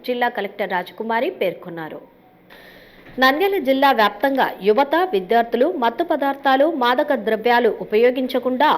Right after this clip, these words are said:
అవగాహన కల్పించాల్సిన అవసరం ఉందని జిల్లా కలెక్టర్ రాజకుమారి, ఎస్పీ సునీల్ షరానా పేర్కొన్నారు.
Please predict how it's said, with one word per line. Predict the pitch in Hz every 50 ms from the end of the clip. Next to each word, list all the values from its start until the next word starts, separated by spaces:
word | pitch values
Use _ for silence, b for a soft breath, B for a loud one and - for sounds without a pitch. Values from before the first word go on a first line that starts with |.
| - 175
అవగాహన | 196 233 233 254 240 233 247 247 233
కల్పించాల్సిన | - 196 185 185 - 214 214 - 220 202 208 208 - 220 196
అవసరం | 185 185 202 196 - 214 208 190 185
ఉందని | 180 175 202 208 247 359 440 - -
జిల్లా | - 226 233 233 226
కలెక్టర్ | - 208 190 190 185 - 196 175 180 180
రాజకుమారి, | 180 185 - - 220 208 214 208 202 214 277 392 - B B B B B B B B
ఎస్పీ | 262 262 262 262 - 370 359 330 -
సునీల్ | 285 269 254 269 269 - -
షరానా | - 220 196 202 208 208 240
పేర్కొన్నారు. | 302 - - 185 175 - - 185 170 175 175 170 - -